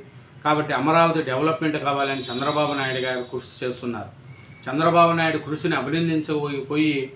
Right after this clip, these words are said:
వాళ్ళు ఐదేళ్ల పాలనలో చేయకపోయినా చేయలేదు, కానీ ఇప్పుడు ఆ చంద్రబాబు నాయుడు గారు చేస్తూ ఉంటే దాని మీద విష ప్రచారం చెబుతున్నారు. కాబట్టి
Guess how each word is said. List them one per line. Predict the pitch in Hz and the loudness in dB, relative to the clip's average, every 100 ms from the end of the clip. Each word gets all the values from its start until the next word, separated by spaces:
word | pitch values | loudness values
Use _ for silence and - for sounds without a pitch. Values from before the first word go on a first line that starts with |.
| - - - | -20 -20 -10
వాళ్ళు | 120 139 151 | 0 2 4
ఐదేళ్ల | 143 151 165 175 | 2 2 2 2
పాలనలో | 170 160 160 160 151 | 4 2 4 0 0
చేయకపోయినా | 151 156 156 165 170 151 135 156 - | 0 0 0 0 2 0 -2 -10 -4
చేయలేదు, | 151 156 151 123 - - - - - | 2 4 4 0 -6 -20 -20 -20 -2
కానీ | 139 156 | 2 2
ఇప్పుడు | 151 151 143 | 2 0 0
ఆ | 135 | -2
చంద్రబాబు | 127 131 147 160 160 | -2 -4 2 6 6
నాయుడు | 156 151 147 | 4 2 0
గారు | 147 147 | -2 -2
చేస్తూ | 147 147 151 | -4 -2 -2
ఉంటే | 139 139 131 131 - - - | -2 -4 -6 -8 -18 -20 -14
దాని | 117 127 135 | -2 0 0
మీద | 143 143 | -2 -2
విష | 131 127 165 | -4 -2 -4
ప్రచారం | 160 139 147 139 139 | -4 -4 -2 -2 -4
చెబుతున్నారు. | 127 120 123 117 107 - - - - - | -4 -6 -6 -8 -10 -14 -20 -20 -16 -4
కాబట్టి | 139 135 131 | -2 -2 -2